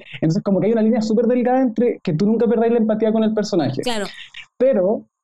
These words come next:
Speaker 1: a pesar de tener esta causa, eh, tú te das cuenta de que esta es su, esta es su perdición de alguna forma.
Speaker 2: Claro.
Speaker 1: El persona-, es un personaje trágico porque esta misma causa es la que la va a destruir y ella
Speaker 2: Sí.
Speaker 1: lo sabe.
Speaker 2: Sí.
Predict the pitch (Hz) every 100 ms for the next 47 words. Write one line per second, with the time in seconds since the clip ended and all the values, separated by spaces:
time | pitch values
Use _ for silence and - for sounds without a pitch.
0 | _ 151 156 202 208 220 220 208 220 240
1 | 233 285 - - 208 208 220 220 208 220
2 | 220 214 202 214 220 220 220 190 175 _
3 | _ _ 190 170 151 - 254 233 147 143
4 | 135 135 131 131 135 151 151 175 190 190
5 | 214 214 214 - 220 220 214 190 165 214
6 | 208 196 208 208 208 208 190 180 160 190
7 | 190 151 185 226 170 190 180 127 - 160
8 | - - - 202 185